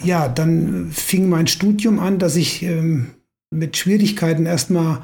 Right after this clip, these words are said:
mit, mit eigenen Schwierigkeiten begonnen habe, weil ich mir es nicht zugetraut habe.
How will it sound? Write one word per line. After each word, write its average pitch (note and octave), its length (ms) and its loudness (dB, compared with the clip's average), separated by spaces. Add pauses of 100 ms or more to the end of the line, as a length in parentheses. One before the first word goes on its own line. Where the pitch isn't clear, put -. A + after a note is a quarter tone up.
(600)
mit, C3+ 180 -4
mit D#3+ 160 -2
eigenen F3+ 580 4 (360)
Schwierigkeiten E3+ 720 0
begonnen D#3+ 400 0
habe, E3+ 180 -2
weil E3 160 0
ich E3 220 -4
mir F3 80 2
es B2+ 120 -2
nicht E3+ 180 0
zugetraut G#3 560 -2
habe. B2+ 200 -6